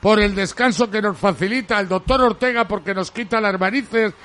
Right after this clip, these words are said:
a Sport Auto porque nos mima el coche, a Saltium porque nos cuida la salud respirando sal mineral,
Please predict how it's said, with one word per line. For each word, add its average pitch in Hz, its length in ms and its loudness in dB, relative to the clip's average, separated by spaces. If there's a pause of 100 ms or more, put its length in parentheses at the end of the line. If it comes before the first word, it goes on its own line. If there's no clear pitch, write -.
(300)
a 175 120 2
Sport 247 340 0
Auto 254 300 4
porque 202 300 0
nos 196 200 2
mima 226 280 2
el 185 120 -4
coche, 208 500 0 (360)
a 175 140 2
Saltium 226 680 0 (340)
porque 190 360 2
nos 196 200 -6
cuida 262 400 -2
la 226 140 2
salud 226 400 -2
respirando 214 600 -2
sal 226 280 -6
mineral, 214 680 -2